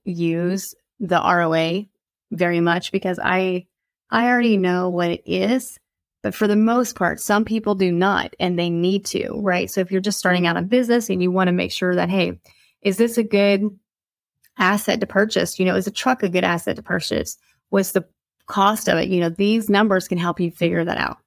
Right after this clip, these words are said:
all right? So let's talk about return on equity. So investors in the business, they wanna be more concerned with their equity calculations than any other financial matrix,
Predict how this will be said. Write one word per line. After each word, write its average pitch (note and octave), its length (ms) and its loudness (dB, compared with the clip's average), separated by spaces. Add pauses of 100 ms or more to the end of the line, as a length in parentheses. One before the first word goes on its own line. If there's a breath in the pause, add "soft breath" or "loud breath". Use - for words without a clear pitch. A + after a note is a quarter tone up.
all F3 60 -2
right? F3 320 0 (1120)
So A#3 240 2
let's B3 240 2
talk A3 220 2
about A3 200 4
return G3 380 2
on F3+ 300 2 (340)
equity. - 420 -4 (300)
So F#3+ 240 2
investors A3+ 580 2
in A3+ 60 0
the G#3+ 80 2
business, F3+ 460 0 (100)
they F#3 200 2
wanna G3 240 2
be F#3+ 100 2
more F3+ 220 2
concerned E3+ 600 2
with E3 220 -2
their - 220 -2
equity F3+ 360 0
calculations F#3+ 760 0
than F3+ 120 -2
any F#3 240 4
other E3 180 2
financial E3 460 -2
matrix, - 560 -6